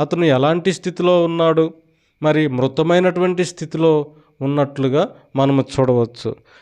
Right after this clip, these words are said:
లేకపోతే ఇంకా మనము చూసినట్లయితే తను ఎండినటువంటి స్థితిలో కానీ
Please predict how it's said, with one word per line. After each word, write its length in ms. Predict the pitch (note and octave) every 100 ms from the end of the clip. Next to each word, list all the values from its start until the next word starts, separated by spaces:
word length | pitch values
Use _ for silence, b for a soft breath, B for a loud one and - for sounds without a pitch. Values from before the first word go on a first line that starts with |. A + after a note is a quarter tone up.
| b F3
లేకపోతే 760 | F#3 F3+ F#3 F#3 F3+ E3+ - -
ఇంకా 560 | D#3+ D#3 D#3 D3 C3 -
మనము 320 | C#3+ D#3+ D#3 D#3
చూసినట్లయితే 880 | D3 C#3+ D3 C3+ C3+ B2 A#2+ C#3+ - b b b b b -
తను 320 | F#3 F3+ E3+
ఎండినటువంటి 840 | C#3+ E3 G3 G#3+ G3+ F#3+ F#3 F3+ F3+
స్థితిలో 520 | - D#3 D3 D3 C#3+
కానీ 460 | C#3+ C3 C3 C3+